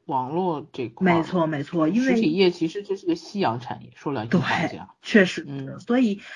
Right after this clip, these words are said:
Speaker 2: 他这个展现他们的那个生存困境，其实前几集展现的还是很到位的，但是他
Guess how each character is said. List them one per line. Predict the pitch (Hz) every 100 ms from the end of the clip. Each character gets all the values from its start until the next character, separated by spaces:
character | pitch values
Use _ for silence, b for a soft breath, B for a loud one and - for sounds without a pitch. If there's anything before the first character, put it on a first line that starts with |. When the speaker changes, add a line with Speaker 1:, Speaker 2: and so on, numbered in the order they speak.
| B B
Speaker 2:
他 | - 311
这 | 311 302
个 | 180 104 92 -
展 | - 147
现 | - 285 247 214 -
他 | - 277
们 | 269
的 | 254
那 | 233
个 | 214 156 110 87
生 | - 294 302
存 | 269
困 | - - 196
境， | 170 180 143 101
其 |
实 | 294
前 | 302 - 185 -
几 | 202
集 | 143 147
展 | 160 160
现 | 147 190
的 |
还 | 147
是 | 175
很 | 202 175 -
到 | 208 165
位 | 156 143
的， | 131 - B B B B
但 | 269
是 | 247
他 | 254 262